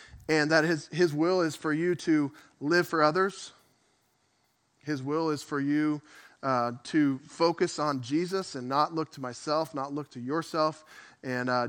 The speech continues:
we've always constantly gotta be, be searching for his will in our lives. Um, and again, this, this is, it's so easy to be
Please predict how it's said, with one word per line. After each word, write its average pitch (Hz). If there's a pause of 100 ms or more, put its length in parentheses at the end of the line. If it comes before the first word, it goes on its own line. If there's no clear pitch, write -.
we've 147
always 151
constantly 147
gotta 131
be, 135
be 160
searching 175
for 135
his 143
will 135
in 123
our 120
lives. - (100)
Um, 143
and 156
again, 151
this, 175 (320)
this 185
is, - (300)
it's 170
so 202
easy 156 (840)
to 160
be 151